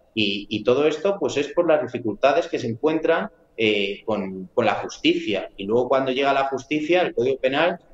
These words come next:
tampoco contempla penas muy duras para, para estos narcotraficantes. Eh, es todo un cúmulo que, bueno, como tú también decías y como he publicado en los últimos días, pues viene arropado un poco por parte de la sociedad, parte de la sociedad,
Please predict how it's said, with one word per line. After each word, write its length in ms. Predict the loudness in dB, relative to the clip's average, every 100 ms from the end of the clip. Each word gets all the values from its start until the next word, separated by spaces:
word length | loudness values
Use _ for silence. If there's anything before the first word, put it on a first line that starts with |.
| -2
tampoco 480 | 2 2 2 0 2
contempla 580 | 0 2 0 2 2 2
penas 280 | 2 0 -2
muy 180 | -4 0
duras 360 | 2 2 0
para, 380 | -2 0 0 0
para 220 | 0 0
estos 300 | -2 -2 -2
narcotraficantes. 1040 | -2 -4 -4 -4 -2 0 0 0 -4 -6 -10 _ -4
Eh, 180 | -2 0
es 160 | 0 4
todo 180 | 4 4
un 160 | 2
cúmulo 560 | 0 2 2 0 -2 -4 _ _ 0
que, 80 | 4
bueno, 380 | 4 4 0 -4
como 280 | -4 -2 0
tú 440 | 0 0 0 0
también 720 | 0 0 -2 -4 -4 -4 -6 -2
decías 640 | -2 0 2 4 2 0
y 240 | -2 -2 -2
como 320 | -2 0 0
he 100 | -2
publicado 380 | -2 0 2 0
en 60 |
los 100 | 0
últimos 400 | -4 -4 -2 -2
días, 480 | 0 2 0 -2 -16 -10 -4
pues 120 | 0
viene 220 | 0 2
arropado 460 | 2 2 2 0 0
un 60 |
poco 220 | 0 2
por 200 | 2 2
parte 260 | 2 0 2
de 40 |
la 100 | 0
sociedad, 500 | 0 -4 0 2 2
parte 280 | 2 0 2
de 40 | -2
la 80 |
sociedad, 580 | 0 -2 0 2 2 0